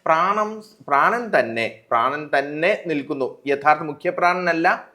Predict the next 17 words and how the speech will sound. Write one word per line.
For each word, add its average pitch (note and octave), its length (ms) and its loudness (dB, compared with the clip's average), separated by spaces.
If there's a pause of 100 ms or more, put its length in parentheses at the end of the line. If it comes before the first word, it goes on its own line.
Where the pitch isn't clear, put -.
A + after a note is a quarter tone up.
(1300)
ആ, B2+ 420 4
പ്രാണൻ C#3 500 2
ആണെങ്കിലും A3+ 680 4
അതിൽ A3 200 4
മുഖ്യപ്രാണൻ, G#3 680 2 (140)
അതിൽ F3+ 380 2
തന്നെ G#3+ 180 2
ഏറ്റവും, F#3+ 600 0
ഇത്, E3 220 4 (540)
ഏ, D#3 200 4
ഭൂതക്രമം F3 920 0
വിശദീകരിക്കുന്ന F3 920 0
സമയത്താണ് F3 540 0
നമുക്ക് G3 200 -4
വ്യക്തമാവുക. E3+ 880 -2 (1700)
മധ്യേതു E3 800 4
സമാന, G#2 600 0